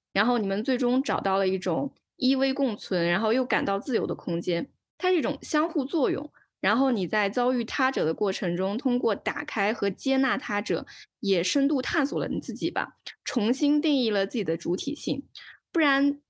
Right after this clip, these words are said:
我觉得你永远不可能只通过你自己认知并更新自己的主体性，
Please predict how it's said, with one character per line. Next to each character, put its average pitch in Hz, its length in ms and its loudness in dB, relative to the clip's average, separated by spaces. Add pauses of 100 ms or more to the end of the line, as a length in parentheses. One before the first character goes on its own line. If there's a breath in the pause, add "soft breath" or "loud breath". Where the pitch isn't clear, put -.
我 226 160 2
觉 208 80 0
得 294 320 2
你 220 260 -2 (120)
永 247 160 4
远 311 140 4
不 294 160 0
可 269 200 -2
能 190 200 2
只 247 140 2
通 302 280 2
过 311 180 2
你 220 120 0
自 320 200 -2
己 - 300 -6 (180 loud breath)
认 269 280 2
知 233 240 -4
并 226 280 -2
更 233 200 2
新 262 280 0
自 277 80 -2
己 208 80 0
的 151 140 -2
主 165 180 -4
体 - 180 -6
性， 143 300 -6